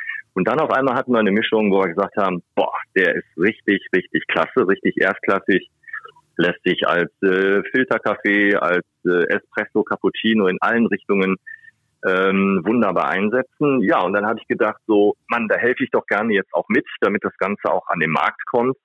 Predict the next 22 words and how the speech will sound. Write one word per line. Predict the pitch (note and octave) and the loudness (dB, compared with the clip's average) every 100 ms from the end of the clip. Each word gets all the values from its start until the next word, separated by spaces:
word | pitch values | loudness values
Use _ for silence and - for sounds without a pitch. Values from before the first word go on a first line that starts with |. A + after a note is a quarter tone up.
| - - - | -20 -16 -4
Wir | E2+ | -2
machen | E3 - G2+ | 0 0 0
es | E2+ F2 | -2 -2
halt | E2+ E2+ | -2 0
so, | F2 E2 D#2+ | 2 4 2
ich | C#2+ - | 0 -2
will | F#2 | 0
mal | E2+ E2 | 0 0
sagen, | E2 E2 E2+ D#2 | 0 0 -2 0
semi-professionell, | F2+ G2 - F2 G2 E2+ F2+ E2 E2 E2+ | 2 0 0 -2 -2 -4 -2 0 2 0
so | D2+ D2+ | 0 0
mehr | E2 C#2 | 0 0
aus | - | -2
dem | - - | -4 -4
Hobby | G2 G#2 | 0 0
heraus | F#2 F2 F2 - | 0 0 0 0
entstanden. | E2+ - F2+ F2+ F2 E2+ _ _ _ _ _ - - - | -4 -4 -2 -4 -4 -8 _ _ _ _ _ -14 -8 -2
Aber | D#2 D#2 D#2+ D#2+ - - - - - _ A2 | 0 2 2 0 -2 -8 -6 -6 -10 _ -2
der | G2+ | 0
erfreut | G2 - B2+ - | 0 0 -2 0
sich | A#2+ | 0
wirklich | A#2+ - A2 | 0 2 0